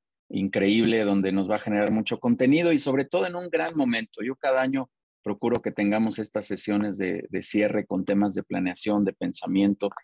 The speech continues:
etcétera, porque creo que son de mucha utilidad para, para todos los que estamos aquí. Así que no se lo pierdan. Con eso cerramos estos webinars del dos mil veintiuno. Arrancaremos por ahí la segunda semana de enero. Eh, les prometo que con mucho más contenido, con mucha más información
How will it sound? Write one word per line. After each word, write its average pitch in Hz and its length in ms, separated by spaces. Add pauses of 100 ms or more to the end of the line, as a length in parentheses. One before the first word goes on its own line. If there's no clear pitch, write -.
(160)
etcétera, 107 500
porque - 240
creo 98 160
que - 100
son 104 140
de 98 100
mucha 101 300
utilidad 90 520
para, 85 300 (500)
para 95 200
todos 113 160
los 104 140
que - 60
estamos 95 340
aquí. 92 180
Así 107 200
que 139 100
no 135 140
se 139 100
lo 117 140
pierdan. 147 340
Con 123 160
eso 123 200
cerramos 131 580
estos 127 280
webinars 127 380
del 98 140
dos 98 180
mil 110 220 (340)
veintiuno. 131 460
Arrancaremos 110 600
por 101 160
ahí 104 180
la 104 140
segunda 113 420
semana 101 460
de 90 280 (320)
enero. 127 540
Eh, 95 320
les 98 180
prometo 107 440
que 101 120
con 101 180
mucho 233 300
más 220 220
contenido, 107 600
con 101 140
mucha 233 260
más 113 240
información 104 680